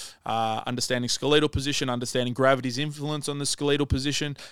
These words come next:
and then how we can productively program around that to access new ranges, increase mobility, increase performance, increase ca-, impr-, increase capacity. And again, team meeting, one word, saves ten percent on both courses.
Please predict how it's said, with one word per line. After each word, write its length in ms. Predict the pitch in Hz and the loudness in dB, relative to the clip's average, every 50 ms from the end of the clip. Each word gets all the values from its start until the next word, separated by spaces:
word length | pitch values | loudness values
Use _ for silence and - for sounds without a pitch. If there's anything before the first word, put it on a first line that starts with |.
| - - | -8 -4
and 140 | 123 123 135 | -2 0 0
then 120 | 139 139 | 0 0
how 220 | 127 143 143 147 | 2 4 4 4
we 120 | 147 143 139 | 4 4 0
can 160 | - 143 127 | -2 0 2
productively 680 | - - 135 123 - 139 131 - - - 123 110 123 117 | 4 4 4 4 2 2 2 2 0 -4 -4 -4 -4 -6
program 540 | - - - 127 123 120 113 120 117 117 | -6 -4 -2 -2 -2 0 -2 -2 -2 -2
around 320 | 113 113 117 117 117 117 113 | -2 -2 0 0 -2 -2 -2
that 160 | 117 120 120 | -4 -6 -8
to 160 | - 117 - | -10 -6 -4
access 400 | 127 123 - - 131 120 - - | -2 -2 -2 -2 -4 -4 -6 -6
new 120 | 131 123 117 | -6 -6 -6
ranges, 420 | 120 117 120 120 110 120 113 113 | -4 -4 -6 -6 -6 -6 -6 -6
increase 360 | 127 120 - - 131 127 - | -6 -6 -4 -2 -2 -2 -2
mobility, 480 | 131 123 117 107 123 113 113 113 113 117 | -4 -6 -6 -4 -4 -6 -6 -6 -6 -6
increase 300 | 117 113 - 131 120 - | -8 -8 -8 -8 -10 -10
performance, 560 | - 120 - - 120 113 110 117 113 110 - | -10 -14 -14 -12 -10 -10 -10 -10 -10 -10 -12
increase 300 | 120 110 - 117 113 - | -12 -8 -6 -6 -6 -6
ca-, 120 | - - - _ - | -8 -12 -16 _ -8
impr-, 280 | 131 120 - - - - _ _ | -8 -6 -4 -4 -6 -6 _ _
increase 400 | 143 147 147 - - 135 131 - | -4 -4 -2 0 2 2 2 0
capacity. 540 | - 117 - 123 117 110 - - 120 117 - - - - - - - - | -2 -4 -4 -4 -2 -2 -4 -6 -8 -10 -14 -16 -18 -20 -18 -18 -10 -6
And 80 | 120 | -4
again, 340 | 123 113 160 170 180 180 175 - - - - _ _ | 0 4 6 6 6 6 2 -4 -10 -20 -20 _ _
team 380 | - - 190 196 202 202 180 170 - | -2 2 2 4 4 2 0 -2 -6
meeting, 680 | - 123 127 143 175 220 214 - - 247 247 262 277 262 - _ - - - _ | -8 -6 -2 0 0 0 0 0 0 0 0 0 -2 -4 -6 _ -20 -20 -20 _
one 380 | - 123 113 143 185 202 185 160 | -18 -2 2 4 4 4 6 6
word, 300 | 156 160 156 151 151 147 | 8 8 8 8 8 4
saves 300 | - - 147 143 139 - | 2 2 2 2 0 0
ten 180 | - 156 160 156 | -2 -4 -4 -2
percent 260 | 143 - - 147 143 | -2 -2 -2 0 -2
on 120 | 135 127 | -2 0
both 260 | - 147 143 143 - | 2 2 2 2 2
courses. 560 | - - 156 160 160 156 - 160 151 147 - | 0 0 0 2 2 0 0 -2 -4 -4 -6